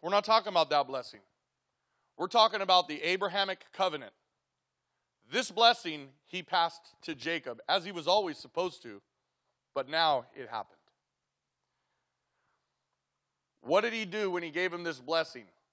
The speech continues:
He did a few things that were included here. He gives him instructions on how and who to marry. This was very, very, very important.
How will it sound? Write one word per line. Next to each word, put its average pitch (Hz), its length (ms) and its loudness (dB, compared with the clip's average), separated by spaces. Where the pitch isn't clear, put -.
He 135 60 -16
did 165 160 -8
a 156 60 -10
few 196 200 -12
things 143 360 -8
that 135 100 -8
were 135 120 -8
included 131 400 -10
here. 110 180 -12
He 202 120 -6
gives 214 300 2
him 233 120 -2
instructions 190 1120 2
on 147 180 2
how 240 500 6
and 143 160 -6
who 240 500 -2
to - 100 -16
marry. 175 440 2
This 196 180 -2
was 185 160 -6
very, 220 560 0
very, 196 360 0
very 180 260 -4
important. 165 420 -10